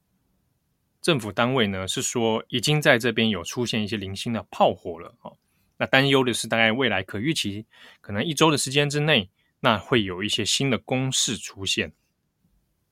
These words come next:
所以呢，就东部这边的战况来看，整体来说，俄罗斯入侵乌克兰的战争，那到目前为止，其实还看不见一个明确的停火的时机点，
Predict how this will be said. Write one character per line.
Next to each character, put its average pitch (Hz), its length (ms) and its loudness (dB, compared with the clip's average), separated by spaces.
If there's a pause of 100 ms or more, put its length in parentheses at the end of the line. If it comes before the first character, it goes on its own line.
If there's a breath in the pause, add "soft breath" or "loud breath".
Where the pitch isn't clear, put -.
(1900 soft breath)
所 - 140 4
以 151 40 8
呢， 123 140 4
就 143 280 6 (160)
东 151 200 4
部 147 180 -2
这 120 140 0
边 127 160 -2
的 113 120 0
战 127 180 0
况 113 180 -4
来 90 160 -8
看， 123 360 0 (380 loud breath)
整 185 200 6
体 202 120 4
来 101 160 4
说， 117 500 2
俄 208 100 2
罗 113 160 2
斯 127 220 -2
入 139 200 -2
侵 131 280 -4
乌 147 40 -6
克 - 120 0
兰 95 80 2
的 92 80 -6
战 107 220 -2
争， 98 340 -8
那 117 180 -6
到 135 100 0
目 131 140 -2
前 90 180 -6
为 98 140 -4
止， 90 240 -8 (360 soft breath)
其 - 200 -2
实 135 160 0
还 127 260 0
看 202 280 0
不 143 80 -4
见 151 180 0
一 123 60 -2
个 113 100 0
明 104 320 -2
确 151 340 2
的 92 300 -4 (500 soft breath)
停 156 240 2
火 156 80 4
的 110 80 4
时 - 160 -2
机 127 180 -4
点， 98 220 0